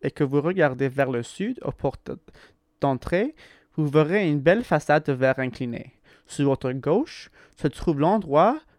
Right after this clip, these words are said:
où un patient est soigné dans tout le bâtiment qui, à droite de la façade, est en fait un établissement de recherche. Tout ce qui est fait dans ce bâtiment est destiné à améliorer les soins aux patients. Des recherches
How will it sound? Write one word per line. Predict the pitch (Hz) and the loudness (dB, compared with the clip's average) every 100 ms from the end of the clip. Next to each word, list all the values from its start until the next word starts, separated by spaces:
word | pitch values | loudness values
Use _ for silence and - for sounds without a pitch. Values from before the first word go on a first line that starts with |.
| _ | _
où | 143 139 | -4 -4
un | |
patient | 127 208 208 160 139 | -2 -2 -2 -2 -4
est | |
soigné | - 175 170 143 151 | -4 -2 0 0 2
dans | 135 | 0
tout | 123 - | -2 -2
le | 175 | 0
bâtiment | - 139 143 131 117 | 0 0 -2 -6 -6
qui, | - 117 117 _ _ _ - | -10 -12 -12 _ _ _ -6
à | 131 | -4
droite | 147 190 220 175 | 0 4 4 4
de | |
la | 127 | 0
façade, | - 127 - 147 208 - _ _ _ | 2 0 2 0 0 -4 _ _ _
est | - 147 - - 147 135 143 | -2 -2 -2 -12 -10 -6 -4
en | 135 | -4
fait | 127 - 196 196 139 | -4 0 2 2 -4
un | 165 | -6
établissement | - 175 143 - 151 | -2 -2 -2 -2 -2
de | 131 | -2
recherche. | 127 127 - - - - - _ _ - - _ _ | -6 -8 -6 -8 -10 -20 -20 _ _ -20 -20 _ _
Tout | - | -10
ce | 220 247 | -6 -4
qui | - | 2
est | 151 131 | 2 2
fait | - 165 | 0 0
dans | 147 | -2
ce | 139 131 | -4 -4
bâtiment | 127 - 123 135 190 226 - _ - | -4 -4 -6 -4 -4 -6 -12 _ -6
est | 139 | 0
destiné | 185 - - 160 156 220 - | 0 0 -2 0 2 0 -4
à | - | -2
améliorer | 196 196 147 123 117 135 | 0 2 2 0 0 -2
les | 135 | -2
soins | 123 - 139 175 | -4 -6 -4 -4
aux | 131 | -4
patients. | - 120 - - - _ _ - - _ | -4 -6 -8 -16 -16 _ _ -20 -20 _
Des | - 135 | -2 2
recherches | 170 165 160 185 277 - - | 2 2 0 0 0 -6 -14